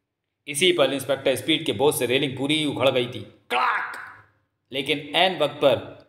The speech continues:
इस पंजे के शिकंजे में आ फंसा वह पाँव। "आ, दीदी!" इंस्पेक्टर स्पीड की मौत के मुंह से बाहर खींचने में कामयाब रही थी कांगा।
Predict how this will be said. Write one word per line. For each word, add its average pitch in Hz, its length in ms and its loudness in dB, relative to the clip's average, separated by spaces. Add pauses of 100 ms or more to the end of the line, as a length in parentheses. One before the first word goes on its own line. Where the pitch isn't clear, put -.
इस 156 220 -4
पंजे 151 280 2
के 147 80 0
शिकंजे 135 400 0
में 135 120 0
आ 135 100 6
फंसा 127 260 0
वह 123 140 0
पाँव। - 580 -2 (640)
"आ, 285 340 -6 (100)
दीदी!" 294 520 -2 (920)
इंस्पेक्टर 143 480 0
स्पीड 160 300 -4
की 139 80 -2
मौत 139 280 2
के 131 80 -2
मुंह 147 160 -6
से 139 100 -2
बाहर 127 280 4
खींचने 131 320 -4
में 139 140 0
कामयाब 135 360 2
रही 131 160 0
थी 127 100 -10
कांगा। 113 600 -6